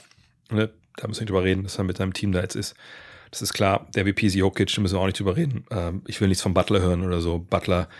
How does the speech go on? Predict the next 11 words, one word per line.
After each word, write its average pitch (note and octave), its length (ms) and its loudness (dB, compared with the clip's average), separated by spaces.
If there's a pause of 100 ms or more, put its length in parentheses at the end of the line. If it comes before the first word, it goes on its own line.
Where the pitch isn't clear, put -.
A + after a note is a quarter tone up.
(720)
jetzt G#2 280 -4
auch, - 140 -2 (100)
muss A2+ 140 0
man G#2+ 120 2
auch - 40 0
sagen, G2+ 200 2
Spiel - 180 4
eins, E3 160 6
das - 240 -4
war F#2+ 100 4
dann, G2+ 220 4